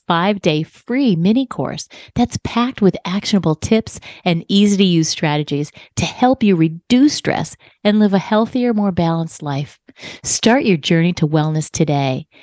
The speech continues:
at triple W live well enhance you dot com backslash mini dash course.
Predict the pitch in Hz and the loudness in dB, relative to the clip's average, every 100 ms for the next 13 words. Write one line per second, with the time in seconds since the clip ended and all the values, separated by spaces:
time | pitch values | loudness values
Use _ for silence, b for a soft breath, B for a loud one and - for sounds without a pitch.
0 | b b b 151 - 175 165 156 160 160 | b b b -2 0 0 2 2 2 4
1 | 185 208 220 _ - 175 185 220 214 185 | 4 4 2 _ -6 0 2 2 2 2
2 | 180 180 - 160 139 160 170 - 180 165 | 2 0 -2 -2 0 0 -2 -2 0 2
3 | 151 135 - - 220 180 143 147 b b | 2 -2 -4 -4 -2 -2 -4 -8 b b
4 | b - 147 160 - 165 147 - - 190 | b -2 -2 -2 -2 0 0 -2 -2 2
5 | 202 196 202 196 _ _ 160 139 143 - | 4 4 0 -2 _ _ -4 -2 -4 -8
6 | _ - - 139 - - | _ -8 -2 -2 -4 -12